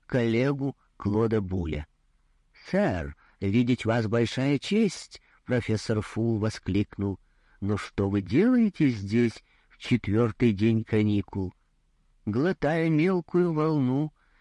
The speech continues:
Буль отвечал: «Сэр Джон, я думаю, что я тону, я в этом убеждён». Тогда Джон Фулл сказал: «Да ну!»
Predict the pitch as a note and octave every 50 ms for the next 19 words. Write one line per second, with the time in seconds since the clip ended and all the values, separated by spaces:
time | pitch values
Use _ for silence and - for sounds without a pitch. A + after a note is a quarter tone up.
0 | _ _ - F2+ F2 A2 C#3+ C#3+ D3+ C#3+ - C3 C#3+ C#3+ - - - C3+ C#3+ D3+
1 | D#3 D3+ D3 - - - B2 B2 A#2+ A#2 G#2 G2 F#2+ A2 C#3 F3 G3+ E3 A#2 F#2
2 | - _ _ _ _ _ _ - G2 F#2 B2+ D3+ D#3+ D3+ G#3 A3 G#3+ G#3+ G#3 G#3
3 | G#3 - - - - F#3+ F#3+ F#3+ G#3 A3 G#3+ - _ - F#3 G3 G#3 G#3+ A#3+ C4
4 | B3+ A#3+ F3+ G#2 - - _ _ _ _ _ _ - - F#2 A#2+ A#2 G#2+ G2+ G#2+
5 | G2+ G2 - A2+ A2+ A#2 B2 B2 A2 C#3 C#3+ C3 C#3 D3+ E3 - C#4 C4+ A3 C3+
6 | E2 D#2+ C#2 - - _ _ _ _ _ _ _ _ _ _ _ _ _ _ -
7 | - B2 B2+ A2+ A2+ G2+ B2+ B2+ B2+ B2 A2 A2+ B2 B2 B2 A2 - - A#2+ B2+
8 | B2 A#2+ - - - - C3 C3 A#2+ A#2 B2+ A#2 A2+ G#2+ G2+ F2+ - A2 G2 G2
9 | G#2+ G#2 B2 F#3+ B3+ D#4 C#4+ G3+ -